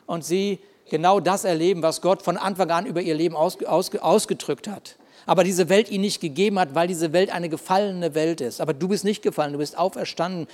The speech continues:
Du lebst in Jesus Christus und das ist die Hoffnung, dass auch jetzt für diese Kinder gilt. Ist das nicht stark? Das ist einfach gewaltig. Meine Eltern waren im Verhältnis zu dem, was wir heute verdienen, meine Eltern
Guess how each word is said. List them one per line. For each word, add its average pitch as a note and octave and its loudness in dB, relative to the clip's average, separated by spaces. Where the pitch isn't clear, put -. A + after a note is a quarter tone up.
Du E3+ 2
lebst G3 4
in A#3 4
Jesus G#3+ 2
Christus G3 4
und F3 4
das G3+ 10
ist - 2
die G#3+ 6
Hoffnung, F3 10
dass F3 6
auch G3 8
jetzt G3+ 4
für G3 2
diese F#3 4
Kinder F3+ 6
gilt. F3 10
Ist C#3+ -6
das F#3 0
nicht E3+ -2
stark? F#3 2
Das - -10
ist - -6
einfach D#3 0
gewaltig. D#3+ 2
Meine G#3 6
Eltern A3+ 8
waren G3+ 6
im F#3 -2
Verhältnis F#3+ 6
zu - -2
dem, F#3 8
was D#3 4
wir G#3+ 8
heute G#3 6
verdienen, D#3 -2
meine D#3 2
Eltern F3 2